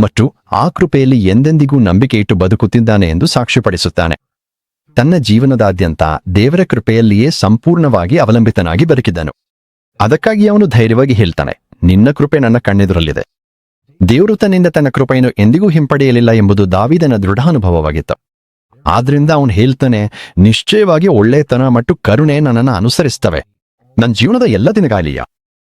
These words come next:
ಕೃಪೆ ಅಂದ್ರೆ ನಾವು ಯೋಗ್ಯರಾಗಿಲ್ದಕ್ಕಾಗಿ ನಮಗೆ ದೊರಕುವುದೇನಲ್ಲ. ಬದಲಾಗಿ ನಾವು ಯಾವುದೇ ಪಾತ್ರತೆ ಇಲ್ಲದಿದ್ರೂ ಸಹ ದೇವರು ಉಚಿತವಾಗಿ ನೀಡೋದು ಕೃಪೆ. ನಾವು ರಕ್ಷಿಸಲ್ಪಟ್ಟಿದ್ದೇ ದೇವರ ಕೃಪೆಗೆ ಅತ್ಯಂತ ದೊಡ್ಡ ಸಾಕ್ಷಿಯಾಗಿದೆ.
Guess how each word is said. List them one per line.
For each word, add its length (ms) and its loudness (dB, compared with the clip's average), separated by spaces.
ಕೃಪೆ 300 0
ಅಂದ್ರೆ 280 0
ನಾವು 200 0
ಯೋಗ್ಯರಾಗಿಲ್ದಕ್ಕಾಗಿ 1080 0
ನಮಗೆ 280 0
ದೊರಕುವುದೇನಲ್ಲ. 680 -2
ಬದಲಾಗಿ 720 0
ನಾವು 440 2
ಯಾವುದೇ 440 0
ಪಾತ್ರತೆ 460 -2
ಇಲ್ಲದಿದ್ರೂ 440 0
ಸಹ 340 -2
ದೇವರು 420 2
ಉಚಿತವಾಗಿ 640 0
ನೀಡೋದು 500 2
ಕೃಪೆ. 400 -2
ನಾವು 440 0
ರಕ್ಷಿಸಲ್ಪಟ್ಟಿದ್ದೇ 1080 -2
ದೇವರ 400 0
ಕೃಪೆಗೆ 460 -2
ಅತ್ಯಂತ 580 0
ದೊಡ್ಡ 300 0
ಸಾಕ್ಷಿಯಾಗಿದೆ. 920 -2